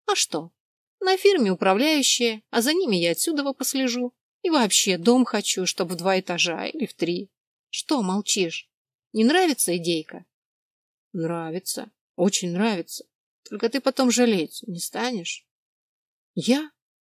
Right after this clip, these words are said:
Да чтоб я о чём жалела? Неа. Ты на мне женишься.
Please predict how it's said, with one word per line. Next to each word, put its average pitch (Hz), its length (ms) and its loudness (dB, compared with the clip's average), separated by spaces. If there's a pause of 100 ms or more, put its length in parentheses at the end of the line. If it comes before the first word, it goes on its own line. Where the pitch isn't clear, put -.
Да 214 160 4
чтоб 349 260 2
я 370 160 6
о 339 40 4
чём 349 220 6
жалела? 285 600 2 (140)
Неа. 254 540 -4 (640)
Ты 392 140 0
на 196 100 0
мне 170 180 -4
женишься. 202 680 -2